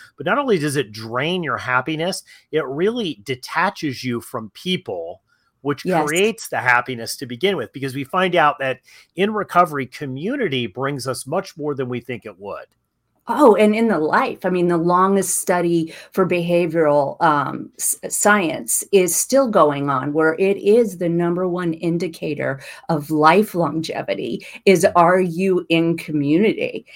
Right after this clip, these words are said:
Speaker 2: And I believe that when we suffer from alcoholism, it's that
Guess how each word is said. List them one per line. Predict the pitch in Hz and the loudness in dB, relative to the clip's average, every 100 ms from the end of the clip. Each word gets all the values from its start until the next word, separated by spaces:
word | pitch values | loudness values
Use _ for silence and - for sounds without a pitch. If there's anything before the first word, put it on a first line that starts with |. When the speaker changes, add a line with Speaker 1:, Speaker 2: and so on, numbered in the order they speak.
| - - | -20 -2
Speaker 2:
And | 202 185 170 | 2 2 2
I | 180 180 | 0 2
believe | 285 269 165 156 160 160 | 0 -2 -2 -2 -2 -2
that | 160 156 | -4 0
when | 170 175 | 0 0
we | 190 | -2
suffer | 196 175 165 - | -4 -4 -4 -6
from | 170 190 175 | -6 -6 -2
alcoholism, | 165 160 170 160 156 156 147 160 151 147 - - - | -4 -2 -4 -2 0 0 -2 -4 -2 -4 -6 -16 -4
it's | 185 - | -2 2
that | 160 | 0